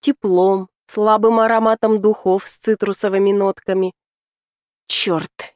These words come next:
я не успею к сроку», бормочет Сага. «Я тебе помогу». Сага поворачивается ко мне. Мы так близко, что наши носы почти касаются друг друга.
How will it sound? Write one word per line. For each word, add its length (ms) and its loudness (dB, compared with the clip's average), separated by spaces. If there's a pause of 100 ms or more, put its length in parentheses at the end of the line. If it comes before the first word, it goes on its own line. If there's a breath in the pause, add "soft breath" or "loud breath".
я 240 0
не 160 2
успею 480 -2
к 80 -10
сроку», 560 -4 (280)
бормочет 580 -4
Сага. 360 -2 (580)
«Я 300 0
тебе 240 0
помогу». 540 2 (840)
Сага 420 -2
поворачивается 800 0
ко 160 -2
мне. 280 0 (340)
Мы 120 0
так 220 -2
близко, 460 -2
что 240 -2
наши 300 0
носы 400 -2
почти 360 -4
касаются 680 -2
друг 260 -2
друга. 420 0